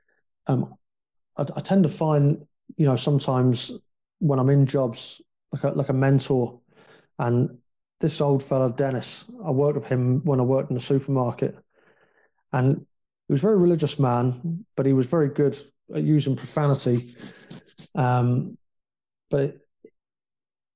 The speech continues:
I'll, I'll not repeat exactly what he said, but he, it was along the lines of, you know,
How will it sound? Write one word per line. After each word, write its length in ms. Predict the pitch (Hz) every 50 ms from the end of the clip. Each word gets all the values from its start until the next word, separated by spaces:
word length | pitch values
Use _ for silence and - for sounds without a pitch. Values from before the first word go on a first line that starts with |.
| _ -
I'll, 340 | - 156 151 - - 180 170 151
I'll 120 | 151 156
not 140 | 185 196 160
repeat 300 | 147 135 - - 147 143
exactly 320 | 139 131 127 143 147 156
what 140 | 143 143 143
he 80 | 143 139
said, 360 | - - 151 127 113 113 -
but 160 | - 151 147
he, 280 | 143 165 165 165 - - - _ _ _ _ _ -
it 40 | 160
was 100 | 143 143
along 200 | 170 190 190 175
the 60 | 147
lines 320 | 139 135 135 135 131 127
of, 260 | 127 127 120 120 - -
you 120 | - 190 151
know, 220 | 135 123 - -